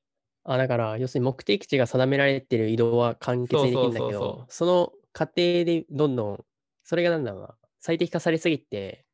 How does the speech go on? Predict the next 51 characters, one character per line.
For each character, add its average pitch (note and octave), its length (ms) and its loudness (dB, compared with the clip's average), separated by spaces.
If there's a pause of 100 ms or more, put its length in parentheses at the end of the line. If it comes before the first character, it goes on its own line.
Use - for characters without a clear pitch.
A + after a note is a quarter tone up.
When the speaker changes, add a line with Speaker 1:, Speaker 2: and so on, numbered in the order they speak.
(140)
Speaker 1:
そ - 160 -8
の D3+ 80 -2
経 A3+ 180 -10
路 E3 260 2
に G#2+ 240 -8 (240)
途 B2+ 120 -6
中 D#3 180 -2
で、 C#3 80 0
Speaker 2:
そ A#2 180 -2
う。 - 140 -20
Speaker 1:
経 F3+ 140 -4
路 E3 60 -2
の B2+ 120 -2
途 C3 120 -4
中 E3 140 -2
に E3 80 2
あ D#3+ 60 4
る C#3+ 60 0
も B2 100 0
の A#2+ 100 -2
が、 G2+ 260 -10 (800)
あ G#2 160 -10
の、 G2+ 300 -14 (240)
に、 D3 360 -2
Speaker 2:
そ A2+ 240 -4
う A2+ 40 -10
そ A2+ 180 -8
う G#2+ 60 -10
そ - 140 -14
う。 - 120 -18 (1400)
Speaker 1:
経 D#3+ 100 -2
路 D3+ 60 0
の D3 120 0
途 C#3+ 80 -4
中 D#3 140 -2
の D3+ 80 0
も D3+ 100 0
の D#3 680 -2 (560)
に A#2 80 -6
気 C3+ 160 -6
づ C3 100 -4
け D3 120 -2
な E3 80 -2
く A2+ 100 -4
な F#2 80 -10
る G2 60 -16
っ - 20 -20
て - 140 -18
こ - 80 -16
と - 120 -20
ね。 A#2 200 -14